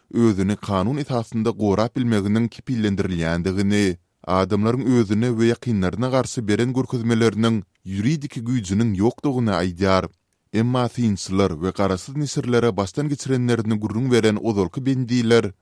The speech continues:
ýurtda açylan jenaýat işleriniň köplenç bir kanun basyşlary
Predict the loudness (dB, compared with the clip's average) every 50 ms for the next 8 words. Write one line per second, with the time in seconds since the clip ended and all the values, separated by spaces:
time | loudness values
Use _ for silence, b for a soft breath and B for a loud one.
0 | _ _ -4 -2 -2 -2 -2 -2 -2 -2 -2 -2 -2 -4 -2 -2 0 0 2 2
1 | 2 2 2 0 0 -2 -4 -8 -6 0 2 2 2 2 0 -2 -2 -2 -4 -4
2 | 0 2 2 4 4 2 0 -6 b b b b b -2 -2 -2 -2 -2 -2 0
3 | 0 0 0 0 0 0 -2 -4 -4 -8 -8 -4 -2 0 2 4 2 2 2